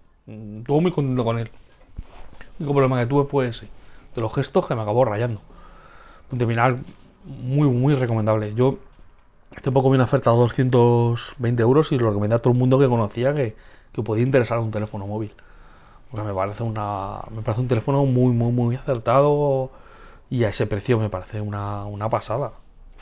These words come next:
Una pasada, de verdad, ¿eh? Digo, es un teléfono, un diseño espectacular y el acabado cerámico de atrás es que te llama la atención, es que precioso, en blanco, es muy, muy bonito. Los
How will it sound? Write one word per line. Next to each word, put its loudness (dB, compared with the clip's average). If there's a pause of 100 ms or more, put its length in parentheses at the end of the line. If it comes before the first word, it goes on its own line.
Una -6
pasada, -10
de -10
verdad, -2
¿eh? -10
Digo, -8
es -16
un -4
teléfono, -2
un -2
diseño -4 (680)
espectacular -6
y -10
el -6
acabado -4
cerámico -4
de -2
atrás -6
es -14
que -8
te -12
llama -4
la -2
atención, -10
es -12
que -4 (300)
precioso, -4
en -4
blanco, -2
es -4 (600)
muy, 0
muy -4
bonito. -6
Los -12